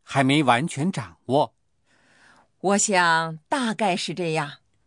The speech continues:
Speaker 1: 让新人再学习一段时间，怎么样？
Speaker 2: 我同意这个意见。不过，这星期恐怕抽不出时间。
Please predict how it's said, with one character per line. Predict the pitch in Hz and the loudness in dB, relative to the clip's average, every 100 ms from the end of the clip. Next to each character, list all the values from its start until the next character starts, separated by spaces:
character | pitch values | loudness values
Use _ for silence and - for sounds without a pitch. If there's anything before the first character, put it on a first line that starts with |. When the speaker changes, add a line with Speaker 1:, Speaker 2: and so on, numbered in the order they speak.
| _ _ _ _ _ _ | _ _ _ _ _ _
Speaker 1:
让 | 180 208 160 139 | -2 0 2 0
新 | - 247 254 240 | 0 4 4 4
人 | 127 123 151 175 | 2 2 0 -2
再 | - 226 147 | 0 2 2
学 | 117 - 127 254 | 0 0 4 4
习 | - 120 127 | 2 0 0
一 | |
段 | 127 131 117 | 2 0 0
时 | - 117 | -4 -4
间， | 131 127 127 - _ _ | 0 0 0 -6 _ _
怎 | - | -8
么 | 95 101 | -6 -2
样？ | 117 - _ _ _ _ _ _ _ _ _ - | -4 -6 _ _ _ _ _ _ _ _ _ -2
Speaker 2:
我 | 190 180 175 175 - | 2 4 4 2 -2
同 | - 208 269 | -2 2 2
意 | 285 190 | 2 2
这 | 226 180 | 0 0
个 | 165 | 0
意 | 208 185 | -2 -2
见。 | 180 160 - _ _ _ _ _ _ _ - - - | -4 -6 -8 _ _ _ _ _ _ _ -20 -20 -14
不 | - 214 | -6 -2
过， | 240 202 165 151 135 - _ _ _ _ _ _ _ _ _ | 2 2 4 2 -2 -12 _ _ _ _ _ _ _ _ _
这 | 392 320 | 2 4
星 | 254 269 240 | 2 4 4
期 | 233 254 240 240 233 - _ | 2 2 0 0 -2 -8 _
恐 | - 190 165 | -10 -6 -6
怕 | 190 160 | -2 -2
抽 | 151 - 262 | -2 -2 -2
不 | 202 | -2
出 | 180 214 | -4 -4
时 | 214 - 151 | -4 -4 -4
间。 | 202 208 220 | 0 -2 -2